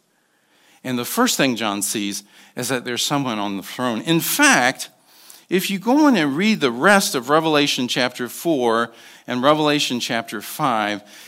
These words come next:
it is a magnificent and grand picture of the throne room of God. And there's a reason for this. The first, the very first message to the churches,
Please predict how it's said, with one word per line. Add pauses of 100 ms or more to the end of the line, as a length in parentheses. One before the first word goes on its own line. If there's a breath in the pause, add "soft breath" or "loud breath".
(120)
it
is
a
magnificent
and
grand
picture
of
the
throne
room
of
God. (960)
And
there's
a
reason
for
this. (1400 soft breath)
The
first,
the
very
first
message
to
the
churches,